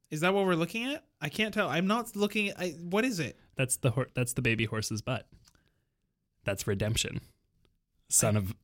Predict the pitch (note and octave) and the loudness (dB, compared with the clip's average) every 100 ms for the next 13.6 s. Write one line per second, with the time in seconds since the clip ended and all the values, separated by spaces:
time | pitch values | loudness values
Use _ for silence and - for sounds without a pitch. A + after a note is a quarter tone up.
0 | - G#2+ A#2 G2 G2 - F#3+ - D3 C#3+ | -8 0 2 2 -4 -4 -2 2 2 0
1 | - A#2+ - - - - - - - - | 0 2 2 -2 -14 -18 -18 -16 -20 -20
2 | - _ - - F#2+ F2+ A2 G2 B2+ G2+ | -20 _ -20 -10 -8 -8 -6 -4 -2 -4
3 | G3 G3+ - _ _ _ _ _ - - | -4 -8 -10 _ _ _ _ _ -20 -20
4 | _ _ _ _ _ _ _ _ _ _ | _ _ _ _ _ _ _ _ _ _
5 | C#3 B2+ D#3 C3 A#2 - D#3+ - C3 C3+ | -8 -4 -4 -4 -6 -6 -10 -8 -2 2
6 | F#3 F#3+ C3 A#2 - _ _ - - A3 | 8 8 6 0 -8 _ _ -4 2 6
7 | E3 - - D3+ D#3 - D#3 C#3+ C3 A2+ | 6 4 -4 -2 0 2 0 2 -2 -2
8 | A2 A2 - _ _ _ _ _ _ _ | -4 -10 -14 _ _ _ _ _ _ _
9 | _ _ _ _ _ _ _ _ - A2+ | _ _ _ _ _ _ _ _ -12 -8
10 | C#3 C3+ - _ _ _ _ A#2+ B2+ B2+ | -8 -10 -16 _ _ _ _ -6 0 0
11 | C#3 - F3+ F#3+ A3 D#4 F4 C#4+ D4 A#3 | 0 -4 -4 -4 -2 0 0 0 -2 -2
12 | A#3 A#3+ G#3 E3 D3 C#3 A#2+ A2 A2+ D#3+ | -4 -2 0 0 0 0 0 -2 -4 -2
13 | G3+ G3+ D#3+ C#3+ D#3 E3+ | -2 0 -2 -4 -6 -8